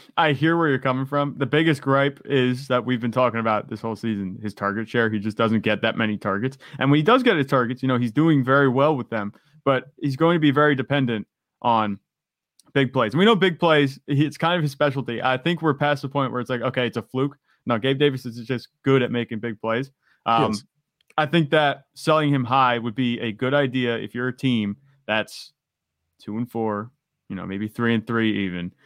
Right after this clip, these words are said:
Speaker 1: and you don't have the margin for error to have him put up four-point weeks. You know,
Speaker 2: That's a
Speaker 1: he
Speaker 2: great
Speaker 1: might,
Speaker 2: point.
Speaker 1: he might have the upside to win you your weeks, but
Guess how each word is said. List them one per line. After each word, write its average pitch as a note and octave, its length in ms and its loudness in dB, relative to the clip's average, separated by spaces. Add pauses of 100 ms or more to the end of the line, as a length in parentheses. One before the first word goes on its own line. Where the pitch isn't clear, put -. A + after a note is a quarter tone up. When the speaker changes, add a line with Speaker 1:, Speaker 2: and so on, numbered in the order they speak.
(140)
Speaker 1:
and G#2+ 140 0
you C3 140 4
don't C#3+ 240 2
have A#2+ 560 -2 (360)
the G#2 420 -2 (580)
margin B2 340 0
for A#2 140 -6
error B2+ 380 2 (300)
to C#3+ 100 0
have C3 240 -2
him A#2 100 -2
put A#2 160 -2
up G2+ 220 -2 (160)
four-point G#2+ 400 -4
weeks. - 340 -10 (160)
You A#2 80 -4
know, G2 240 -2
Speaker 2:
That's F3 160 0
a - 60 4
Speaker 1:
he D#3 40 6
Speaker 2:
great D3+ 40 4
Speaker 1:
might, E3 260 2
Speaker 2:
point. F3+ 240 2 (140)
Speaker 1:
he E3+ 160 2
might D#3 320 2
have D3 420 -2
the C#3 140 -4
upside C#3 360 -2
to B2+ 80 -2
win C#3 220 0
you D#3 100 0
your C3+ 180 2
weeks, D3 320 -2
but C3+ 200 -2